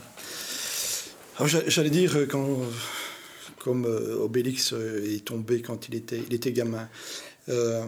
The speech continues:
j'étais toujours attiré par, euh, le support papier, curieusement. Et ma mère a ressorti l'autre jour, euh, un, un A quatre plié en deux, euh,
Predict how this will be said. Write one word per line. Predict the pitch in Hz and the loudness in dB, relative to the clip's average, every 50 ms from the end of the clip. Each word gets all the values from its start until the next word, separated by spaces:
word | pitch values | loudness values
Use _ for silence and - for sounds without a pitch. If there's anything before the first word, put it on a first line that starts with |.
| 117 - | -6 -2
j'étais | 123 - 151 - - 165 | 0 2 2 4 4 2
toujours | - - 220 196 185 - 185 | 2 4 4 4 4 4 2
attiré | 165 175 175 156 147 - 160 160 156 | 2 4 4 4 4 6 6 4 6
par, | 156 - 143 135 127 - - 143 | 4 4 2 2 2 0 2 4
euh, | 135 131 131 127 | 4 6 6 6
le | 127 135 127 | 6 4 2
support | 127 - 123 - 139 - - | 2 2 2 2 2 2 2
papier, | 139 127 127 - 139 123 | 0 -2 0 0 -2 -2
curieusement. | 117 - - 123 110 135 131 123 131 127 123 113 113 117 - - - - - - - - - - 127 127 | -2 0 -2 0 2 2 2 2 2 2 2 0 -2 -4 -10 -14 -18 -18 -18 -16 -16 -16 -12 -8 -6 -4
Et | |
ma | 120 117 117 | -2 -2 0
mère | 120 127 127 123 123 - 123 | 0 0 0 0 -2 -2 -4
a | 117 117 | -4 -4
ressorti | 110 110 - - - - - 139 | -4 -4 -4 -6 -6 -4 -4 -2
l'autre | 123 123 120 120 - 123 | 0 0 0 0 0 -2
jour, | 113 113 131 143 143 139 135 131 120 | -2 0 2 4 6 6 6 4 2
euh, | 113 110 113 - - - - 117 113 113 | 0 -2 -2 -4 -6 -6 -4 -4 -4 -4
un, | 113 113 110 104 110 104 - - 117 120 117 | -4 -4 -4 -6 -8 -10 -14 -12 -6 -2 0
un | 120 | 0
A | 117 123 | 0 0
quatre | 123 - 139 - - - | -2 -4 -4 -4 -4 -8
plié | - 135 123 120 123 | -6 -6 -4 -4 -4
en | 113 107 113 | -4 -4 -6
deux, | 110 113 123 139 | -6 -4 -2 -2
euh, | 139 143 143 127 117 | 0 0 -2 -4 -4